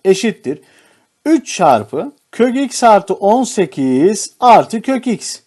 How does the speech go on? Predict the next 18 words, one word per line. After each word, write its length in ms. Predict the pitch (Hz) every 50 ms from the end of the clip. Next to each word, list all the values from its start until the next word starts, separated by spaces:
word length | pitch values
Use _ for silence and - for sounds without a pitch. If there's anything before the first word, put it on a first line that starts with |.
| _ _ _ _ _ _ _
Hocam 400 | _ - 151 156 156 254 262 233
şura 260 | 247 - 226 233 247
ne 120 | 240 254 262
çıkıyor? 300 | 254 - - - 220 196
Bak 160 | 180 160 -
şunlar 360 | - - 196 196 208 214 220
gitti. 320 | 220 220 214 214 - 175
Şu 260 | 147 - - 220 226 202
şunu 260 | - - 202 214 226
götürdü. 600 | 226 196 - - 143 123 117 135 185 233 269 - _ _ _ _ _ _ _ _ -
X 300 | 269 277 233 - - 226
artı 300 | 202 185 165 175 - 170
on 240 | 180 202 214 240
sekiz 340 | 220 - - 190 165 160 147
eksi 440 | 151 147 143 - - - 214 175 143
x. 300 | 147 - - - - - _ _ _ _ _ _ _ _ _ - - _ -
Üç 320 | 262 277 240 - - -
çarpı 920 | - 202 185 170 156 139 127 123 - 139 123 123 120 123 135 160 208 247 254